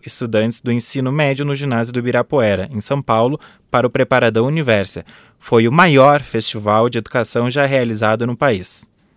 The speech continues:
Nosso sonho é impactar cada vez mais o Brasil e a sociedade, oferecendo uma experiência incomparável aos clientes que transacionam conosco e transformando de maneira positiva a vida profissional dos nossos colaboradores.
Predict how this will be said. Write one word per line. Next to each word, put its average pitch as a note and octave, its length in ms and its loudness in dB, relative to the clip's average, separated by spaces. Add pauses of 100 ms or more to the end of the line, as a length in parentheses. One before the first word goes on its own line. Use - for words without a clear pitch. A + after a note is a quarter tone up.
(300)
Nosso C3 260 -2
sonho A2 480 2
é A#2+ 60 -4
impactar C#3 720 -2
cada D3+ 240 0
vez A#2 220 0
mais A2 500 0
o B2+ 80 -6
Brasil B2 640 0
e D3 80 -4
a D3 40 -4
sociedade, A2 640 -2 (100)
oferecendo A#2 680 -2
uma A2+ 120 -2
experiência A2 760 -2
incomparável G#2 920 0
aos G#2+ 220 -2
clientes A#2+ 440 -2
que - 120 -6
transacionam A#2 760 -2
conosco C#3 720 -2
e - 80 -4
transformando A2+ 720 0
de A#2 80 -6
maneira G#2+ 400 0
positiva B2+ 880 -2
a B2 160 -2
vida G#2 240 -2
profissional B2+ 720 0
dos C#3 220 -6
nossos A2+ 320 -6
colaboradores. A#2 1000 0